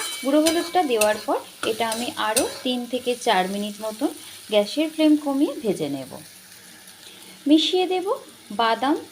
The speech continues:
এখানে চীনা বাদাম নিয়েছি খোসাওয়ালা, আর দিয়ে দেব কিশমিশ। বাদামটা দিয়ে আমি আরও দু মিনিট মতো এটা গ্যাসের ফ্লেমটা মিডিয়ামে করে নেড়ে নিচ্ছি।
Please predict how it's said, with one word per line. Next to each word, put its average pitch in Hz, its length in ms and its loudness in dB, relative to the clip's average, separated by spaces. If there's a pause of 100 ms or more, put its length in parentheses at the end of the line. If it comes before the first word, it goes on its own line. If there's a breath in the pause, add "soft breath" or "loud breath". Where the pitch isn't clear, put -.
(340)
এখানে 277 280 2 (140)
চীনা 285 300 4
বাদাম 320 240 4 (100)
নিয়েছি 330 300 2 (140)
খোসাওয়ালা, 294 640 2
আর 254 60 -2 (100)
দিয়ে 226 260 -2
দেব 240 120 0 (380)
কিশমিশ। 175 500 0 (1200)
বাদামটা 320 420 4 (120)
দিয়ে 311 160 4 (260)
আমি 262 160 2 (120)
আরও 262 140 2 (320)
দু 262 80 2 (100)
মিনিট 254 260 -2 (100)
মতো 247 200 -2 (420)
এটা 220 160 0 (120)
গ্যাসের 220 380 0
ফ্লেমটা 320 300 4 (140)
মিডিয়ামে 233 440 -2 (100)
করে 233 140 -2 (360)
নেড়ে 208 300 0
নিচ্ছি। - 380 -6